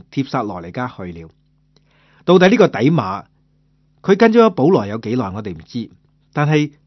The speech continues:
起碼我哋知道佢曾經跟隨保羅，後來又返返去世界裏邊。佢之所以離開保羅，就係因為佢自己冇企穩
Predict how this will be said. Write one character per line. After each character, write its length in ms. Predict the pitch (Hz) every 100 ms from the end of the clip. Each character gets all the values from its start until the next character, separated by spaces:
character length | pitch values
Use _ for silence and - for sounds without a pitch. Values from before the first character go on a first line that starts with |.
| _ _ _ _ _ -
起 200 | 123 185
碼 200 | 185 127
我 120 | 131
哋 60 | 113
知 180 | 160
道 80 | 147
佢 140 | 110 156
曾 180 | 104
經 140 | 95 170
跟 140 | 180
隨 160 | 156 87
保 180 | 90 120
羅， 220 | 80 - _ _ -
後 180 | 131
來 200 | 131 98
又 180 | 104 110
返 320 | - 156 160
返 160 | 156 143
去 80 | 107
世 180 | - 98
界 160 | 92
裏 60 | 90
邊。 260 | 90 87 78 _ _ _ _ _ _ _ _ _
佢 120 | 147
之 120 | 165
所 140 | 170 175
以 100 | 135
離 140 | 92
開 100 | 139
保 200 | 135 101
羅， 280 | 120 85 - _ _ _ _ _ _ _ _ -
就 80 |
係 40 | 123
因 160 | 175 180
為 220 | 113 107 _ _ -
佢 120 | 214
自 120 | 170
己 100 | 202
冇 180 | 180 151
企 160 | 123 127
穩 280 | 123 117